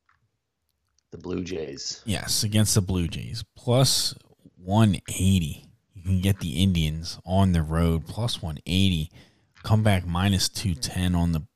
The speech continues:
Speaker 2: on the Blue Jays with Ryu. I just don't, I, I'm not understanding why the Blue Jays are such heavy favorites. Like,
Speaker 1: Every
Speaker 2: you
Speaker 1: night.
Speaker 2: Every night. And, you know, the Indians are,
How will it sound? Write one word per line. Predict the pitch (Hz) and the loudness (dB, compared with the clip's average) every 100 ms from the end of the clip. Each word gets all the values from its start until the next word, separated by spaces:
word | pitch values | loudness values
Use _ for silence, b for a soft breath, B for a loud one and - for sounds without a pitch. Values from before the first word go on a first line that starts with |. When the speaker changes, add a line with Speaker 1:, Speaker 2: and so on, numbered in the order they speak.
| _ | _
Speaker 2:
on | 92 90 | -6 -4
the | 80 76 - _ _ _ _ _ - | -6 -10 -18 _ _ _ _ _ -4
Blue | 98 104 101 | 4 6 6
Jays | 90 80 80 | 4 0 -2
with | 80 80 | -6 -4
Ryu. | 90 90 85 78 78 87 b b b b b b _ _ _ | 0 2 2 0 -4 -8 b b b b b b _ _ _
I | 90 80 | -2 0
just | 76 147 151 - - | 4 8 8 8 4
don't, | 104 104 92 - - | 4 6 4 -2 -10
I, | 85 - | -10 -8
I'm | 76 98 95 | -4 -2 2
not | 113 139 101 - _ - | 2 4 2 -2 _ -4
understanding | 107 87 - 101 92 85 82 | -2 0 0 0 0 -4 -6
why | 87 90 85 82 85 - - _ _ _ _ _ | -4 -2 -2 -4 -10 -14 -20 _ _ _ _ _
the | - | -12
Blue | 90 98 98 | -2 2 4
Jays | 92 92 85 | 2 0 -2
are | 71 | -4
such | - - - 98 - | -4 -2 2 2 0
heavy | - 87 80 | -2 -4 -4
favorites. | - 85 76 64 - - - b b b b b _ _ _ - | -6 -6 -6 -8 -14 -16 -20 b b b b b _ _ _ 0
Like, | 117 | 2
Speaker 1:
Every | 131 127 123 | 6 4 4
Speaker 2:
you | 80 | 0
Speaker 1:
night. | 101 131 131 - _ _ | 2 2 0 -10 _ _
Speaker 2:
Every | 131 135 113 | -4 -2 0
night. | 92 80 80 - - | -2 -4 -8 -12 0
And, | 120 110 104 - _ _ | 2 2 0 -6 _ _
you | 117 104 | 0 2
know, | |
the | 98 104 | 2 -2
Indians | 170 185 185 156 120 | -4 0 4 4 6
are, | 120 117 | 4 2